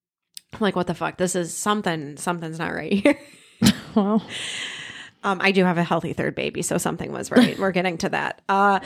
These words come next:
Speaker 2: Life lessons.
Speaker 1: <laughs> so I'm pregnant again after the miscarriage, and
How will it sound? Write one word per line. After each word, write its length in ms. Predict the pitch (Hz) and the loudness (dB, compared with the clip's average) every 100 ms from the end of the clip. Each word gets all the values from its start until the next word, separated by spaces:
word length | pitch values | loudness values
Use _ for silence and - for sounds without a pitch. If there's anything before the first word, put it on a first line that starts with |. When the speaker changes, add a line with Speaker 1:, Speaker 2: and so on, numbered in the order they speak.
| - | -8
Speaker 2:
Life 200 | 185 202 | -14 -16
lessons. 400 | 208 208 160 160 302 - - | -16 -14 -12 2 2 2 -4
Speaker 1:
<laughs> 200 | - 247 | -8 -8
so 800 | - - 233 233 220 220 220 208 - _ - 254 - _ _ - | 0 6 8 10 10 10 8 6 -2 _ -14 -12 -12 _ _ -4
I'm 200 | 196 196 | 0 0
pregnant 560 | - 277 311 202 185 - | 4 6 6 4 2 0
again 600 | 190 175 180 214 262 254 - | 0 2 2 0 -2 -4 0
after 260 | 180 233 | 0 2
the 100 | 233 | 2
miscarriage, 720 | 208 190 - 185 185 190 196 - | 2 0 -2 -4 -2 -2 -4 0
and 720 | 196 190 190 190 190 190 196 | 2 4 2 0 0 0 -2